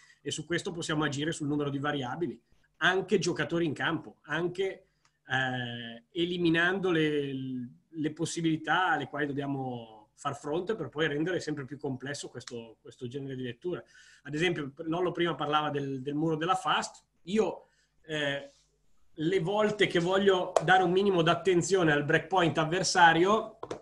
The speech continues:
eh, visto che la fast in analitico è una palla che secondo me è difficile da allenare bene, anche dal plinto o cose di questo tipo,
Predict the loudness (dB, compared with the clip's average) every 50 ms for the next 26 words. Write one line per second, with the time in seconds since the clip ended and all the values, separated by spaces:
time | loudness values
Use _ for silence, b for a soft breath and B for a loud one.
0 | -14 _ _ -18 -18 -16 -10 -6 -4 -2 0 0 0 0 -2 -2 0 2 2 4
1 | 6 6 6 6 6 4 4 4 2 0 4 4 6 6 8 6 4 2 0 -2
2 | -2 0 0 0 0 0 4 6 6 6 6 6 4 2 2 2 4 6 6 6
3 | 4 4 0 -2 -4 -2 0 0 0 2 2 2 4 4 4 6 6 4 4 6
4 | 6 6 6 6 6 4 2 0 -2 -2 -2 -2 -2 -4 -6 -6 -4 0 2 4
5 | 4 2 2 -2 -4 -4 -4 -4 0 0 0 0 0 -4 -8 -14 -12 -8 -6 -6
6 | -4 -4 -6 -10